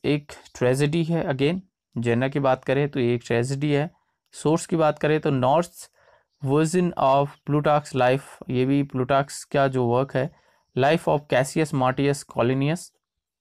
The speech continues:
Collinus। Cassius Mar-, Marcius, a proud Roman general, performs wonder of valor, a war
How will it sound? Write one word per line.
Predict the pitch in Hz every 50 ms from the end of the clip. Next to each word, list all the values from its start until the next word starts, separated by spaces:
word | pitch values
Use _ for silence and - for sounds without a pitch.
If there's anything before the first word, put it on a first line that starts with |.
| - - - 127
Collinus। | 127 139 139 139 156 175 - - - _ _ _ _ _ _ _ _ _ _ _ _ _ _ _ _ _ - - - - - - _ _ _ _ _ _ -
Cassius | - 143 160 - - 190 202 202 190 - 160
Mar-, | 143 139 135 139 151 151 - - - 131 131 139
Marcius, | 135 135 143 147 147 147 - - - 127 127 170 165 135 110 110 - - - - - -
a | 139 147 - -
proud | 143 139 160 165 156
Roman | 147 139 143 143 143 147 139
general, | 127 135 123 120 127 139 175 - -
performs | 131 120 120 - 135 135 139 135 -
wonder | 120 110 110 123 139 151 156 160 165 -
of | 131 127 127 123 - - _ _ _ -
valor, | 120 120 123 123 135 160 185 - - - - - _ _ _ _ _ _ _ _ _ _ _ _ _ _ _ _ _ _
a | - 147
war | 143 135 131 143 160